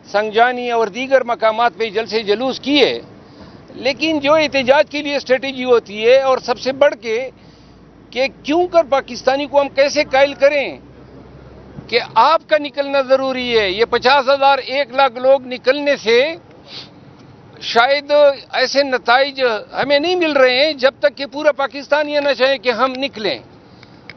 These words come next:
और इसके लिए ज़रूरी है कि पाकिस्तानियों को कायल करें कि आपके निकलना क्या मानी रखता है और पाकिस्तान को क्यों ज़रूरत है।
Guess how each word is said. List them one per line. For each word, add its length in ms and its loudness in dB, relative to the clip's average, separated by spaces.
और 300 4
इसके 300 -6
लिए 180 0
ज़रूरी 400 0
है 100 2
कि 160 -2
पाकिस्तानियों 580 -2
को 160 0
कायल 280 2
करें 360 -4
कि 60 -8
आपके 420 0
निकलना 480 -2
क्या 180 2
मानी 300 -2
रखता 300 -2
है 200 0
और 120 0
पाकिस्तान 520 -2
को 140 -6
क्यों 240 -2
ज़रूरत 440 0
है। 180 -8